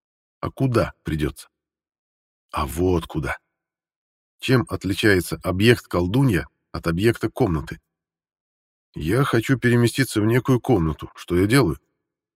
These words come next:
Представляю её образ. Мне нужно переместиться к колдунье. Я что делаю? Представляю образ колдуньи.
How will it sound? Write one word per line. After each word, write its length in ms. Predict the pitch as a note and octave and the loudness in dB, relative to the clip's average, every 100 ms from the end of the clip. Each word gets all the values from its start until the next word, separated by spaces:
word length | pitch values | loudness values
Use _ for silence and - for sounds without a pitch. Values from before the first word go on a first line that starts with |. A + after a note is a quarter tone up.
| _ | _
Представляю 680 | - D#2+ - D#2+ E2 G2+ A#2 | -8 -8 -4 -4 2 4 4
её 200 | F#2 A2 - | 4 2 0
образ. 480 | F#2+ E2 F2 - - _ _ _ _ - | -4 -2 -4 -8 -14 _ _ _ _ -4
Мне 200 | E2 F#2 | -2 0
нужно 260 | G2+ G2 | 2 0
переместиться 580 | F2 G2 G2 - A#2 - | 0 2 0 0 -4 -6
к 60 | - | -2
колдунье. 560 | G2+ G2+ C#3 A#2+ D#2 - _ _ _ _ - | 0 2 2 2 -2 -10 _ _ _ _ -6
Я 120 | E2+ | -4
что 200 | - C#3+ | 0 2
делаю? 400 | D3 D3 C#3 C3+ _ _ _ _ _ _ | 4 4 4 -2 _ _ _ _ _ _
Представляю 720 | G#2 A#2+ - A2+ C3+ D3 C3 | -2 0 -2 2 6 6 6
образ 260 | C3 C3 - | 4 2 2
колдуньи. 540 | B2+ A2+ A2+ A2+ | 2 4 4 2